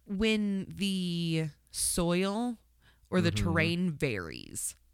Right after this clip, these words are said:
Speaker 1: right?
Speaker 2: Yeah.
Speaker 1: Um, and it, it's literally just the best of both worlds with an inchworm, but a shielded inchworm, because then,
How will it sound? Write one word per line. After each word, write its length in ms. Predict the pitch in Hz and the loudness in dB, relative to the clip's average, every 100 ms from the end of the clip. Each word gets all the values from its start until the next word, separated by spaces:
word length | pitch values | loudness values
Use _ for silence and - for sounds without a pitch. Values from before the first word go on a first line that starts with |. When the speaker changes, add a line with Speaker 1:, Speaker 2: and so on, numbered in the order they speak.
| - _ _ - | -20 _ _ -6
Speaker 1:
right? 240 | 160 165 - _ _ _ 214 | 0 0 0 _ _ _ -4
Speaker 2:
Yeah. 200 | 214 - 113 - - _ - - - _ _ | -4 -4 -12 -20 -20 _ -20 -20 -20 _ _
Speaker 1:
Um, 540 | 190 175 165 156 135 113 _ _ _ - | -2 0 0 -2 -6 -12 _ _ _ 0
and 400 | 180 170 170 156 - | 2 4 2 -2 -4
it, 280 | 170 165 - - _ _ - | -2 -2 -6 -20 _ _ -2
it's 240 | 170 - | 0 0
literally 800 | 175 170 165 160 156 156 156 151 | -2 0 2 2 2 0 -2 -4
just 540 | 147 147 147 - - - - | -4 -4 -2 -4 -6 -12 -2
the 100 | 175 | -2
best 380 | 147 147 147 - | 2 2 2 2
of 160 | 139 - | -2 0
both 280 | 131 139 143 | -2 0 0
worlds 560 | 139 123 87 143 - - | 2 2 0 0 -2 -4
with 420 | 151 151 120 131 - - | -4 -2 0 -4 -8 -4
an 160 | 165 - | -4 -2
inchworm, 680 | 151 147 156 151 127 143 143 - | -6 -6 -4 -4 -4 -6 -10 -2
but 220 | 147 120 - _ - | 0 0 -6 _ -4
a 60 | |
shielded 720 | 170 - - 160 139 110 117 - | -2 -2 -2 -4 -4 -4 -6 -6
inchworm, 580 | 139 131 - 143 127 151 - - - - | -8 -8 -6 -4 -4 -8 -14 -20 -12 -8
because 420 | 175 170 147 - - | -2 0 0 -4 -10
then, 880 | 143 139 160 320 220 143 151 226 | -10 -4 -2 2 2 2 0 -2